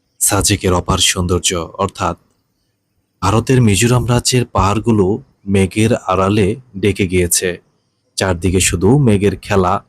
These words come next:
দেখা যাচ্ছে এবং অল্প অল্প মেঘ সামনে দিয়ে যাচ্ছিল, হাত দিয়ে স্পর্শ করা যাচ্ছিল।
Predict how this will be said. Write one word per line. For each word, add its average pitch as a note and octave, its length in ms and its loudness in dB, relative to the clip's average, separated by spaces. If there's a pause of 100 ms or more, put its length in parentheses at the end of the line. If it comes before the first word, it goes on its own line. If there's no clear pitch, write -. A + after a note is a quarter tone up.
(240)
দেখা F#2+ 220 -2
যাচ্ছে F2 380 -4 (540)
এবং A#2+ 280 0 (220)
অল্প A2+ 380 0
অল্প D#3 240 2 (120)
মেঘ G#2+ 260 0 (520)
সামনে G#2 380 0
দিয়ে A2 260 2 (120)
যাচ্ছিল, G2+ 460 -2 (340)
হাত G#2 240 -4
দিয়ে A2 240 2
স্পর্শ - 480 0
করা G2 240 -2
যাচ্ছিল। F#2 420 -4